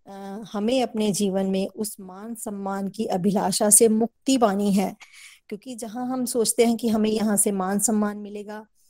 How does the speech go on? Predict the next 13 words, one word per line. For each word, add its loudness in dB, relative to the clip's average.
वहां 2
से 4
ना 2
मिले 4
तो 0
हम 0
कई 2
बार -2
डिमोरलाइज -12
हो -14
जाते -16
हैं। -20
लेकिन -6